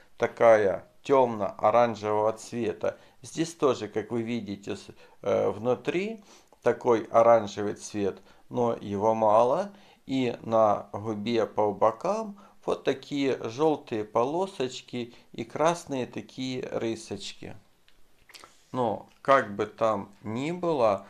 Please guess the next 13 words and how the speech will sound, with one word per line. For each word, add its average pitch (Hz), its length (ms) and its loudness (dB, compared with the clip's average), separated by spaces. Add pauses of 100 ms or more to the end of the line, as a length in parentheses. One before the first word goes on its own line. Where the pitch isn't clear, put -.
(220)
орхидея 117 840 0
нам 107 480 2
все-таки - 720 -4 (120)
показала, 107 920 4 (400)
э, 95 1080 0
ш-, - 180 -18 (260)
какого 110 580 2
цвета 117 580 -2
ее 107 360 -2
цветки. 170 840 -10 (500)
И, 127 160 -2
к - 80 -14
сожалению, 139 1120 -4